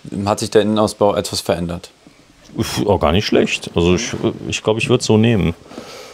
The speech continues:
Speaker 2: Wenn der Preis gut ist. Steht es zum Verkauf hier,
Speaker 1: Das
Speaker 2: das?
Speaker 1: steht zum Verkauf, ja.
Speaker 2: Preis, was kostet das?
Speaker 1: Vierhundertfünfzigtausend brutto.
Speaker 2: Wie es hier steht?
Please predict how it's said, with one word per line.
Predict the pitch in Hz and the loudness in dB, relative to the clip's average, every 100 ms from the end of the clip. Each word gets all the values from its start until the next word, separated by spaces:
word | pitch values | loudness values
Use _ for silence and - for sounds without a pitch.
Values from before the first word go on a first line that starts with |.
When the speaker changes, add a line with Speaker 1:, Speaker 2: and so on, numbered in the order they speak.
| - - | -8 0
Speaker 2:
Wenn | 90 76 - | 0 0 -2
der | 95 | 0
Preis | 98 104 - | 2 2 4
gut | 120 | 2
ist. | 104 | 4
Steht | - 139 | 4 4
es | 135 | 4
zum | 156 | 4
Verkauf | 143 147 170 254 - | 2 2 2 2 -2
hier, | 170 | 0
Speaker 1:
Das | 180 | 0
Speaker 2:
das? | 196 | 0
Speaker 1:
steht | - | -2
zum | 123 | -6
Verkauf, | 120 117 104 95 | -10 -4 -4 -4
ja. | 92 90 - - | -10 -14 -20 -10
Speaker 2:
Preis, | - 123 131 | 0 0 0
was | 107 | 0
kostet | 139 - - | -2 -2 -10
das? | |
Speaker 1:
Vierhundertfünfzigtausend | - 117 113 - 110 113 - 104 98 | -2 2 2 0 -8 -6 0 0 0
brutto. | 92 95 92 - _ - | -4 -6 -8 -14 _ -6
Speaker 2:
Wie | 147 | 0
es | |
hier | 151 | 2
steht? | 135 90 - - | 2 0 -4 -14